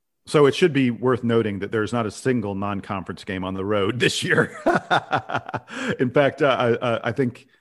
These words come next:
I don't even think we have a single neutral game, uh, uh, uh, you know, in the non-conference season this year because Michigan State is playing us in Cameron. Uh, I am, I am going to go ahead and say Duke will have seven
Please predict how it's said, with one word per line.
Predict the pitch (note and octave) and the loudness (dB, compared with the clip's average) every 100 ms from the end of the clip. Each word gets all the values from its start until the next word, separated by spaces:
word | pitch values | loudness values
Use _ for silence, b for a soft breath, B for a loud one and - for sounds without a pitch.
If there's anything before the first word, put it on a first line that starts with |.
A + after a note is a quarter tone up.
| b | b
I | |
don't | C#3 | 0
even | D#3+ | 0
think | A#2+ A#2 | 0 0
we | |
have | A#2+ A#2 | 0 2
a | |
single | A2+ B2+ A2+ | 0 -2 0
neutral | A#2 D3+ G3 C#3+ | 2 2 2 0
game, | A#2+ A2+ G#2+ G#2 G2 G2+ _ | 2 2 0 -2 -6 -10 _
uh, | A2+ G2+ F#2+ E2+ _ | -4 -2 -4 -8 _
uh, | G#2 - - | -8 -8 -8
uh, | A2+ G#2 G#2 | -4 -4 -4
you | A2+ | -4
know, | G2+ | -4
in | |
the | F#2+ | -2
non-conference | G2+ G2+ G#2 G2 G2+ G2+ G2 | -2 -4 -4 -6 -6 -8 -8
season | A2+ G2 | -8 -4
this | G2+ - | -6 -4
year | G#2+ | -4
because | G2+ G2 G#2 | -4 -4 -4
Michigan | A2 - G#2 | -4 -4 -8
State | - A2 G2 | -4 -4 -4
is | F2 | -6
playing | A2 G2 F#2+ | -6 -6 -6
us | F2+ | -8
in | A2 G2 | -8 -8
Cameron. | - G#2 F#2+ E2+ D#2+ B B B B B B B A2+ | -8 -8 -6 -8 -12 B B B B B B B -4
Uh, | A2+ | -4
I | A2+ B2 | 0 0
am, | D3 - | 0 0
I | B2 | 0
am | C3+ C3 | 2 2
going | A#2+ B2+ | 2 2
to | B2+ | 2
go | A#2+ B2 | 2 2
ahead | A2 A2+ G#2 | 2 0 -2
and | G#2 | -8
say | - A2+ G#2 G2+ G#2+ | -4 -2 0 -2 -6
Duke | G2+ A#2 - | -6 -6 -2
will | A2+ | -4
have | G#2+ G2+ G2 F#2 _ | -4 -6 -6 -10 _
seven | - - - C#3 A#2+ G2 F#2 | -20 -10 0 2 2 -2 -4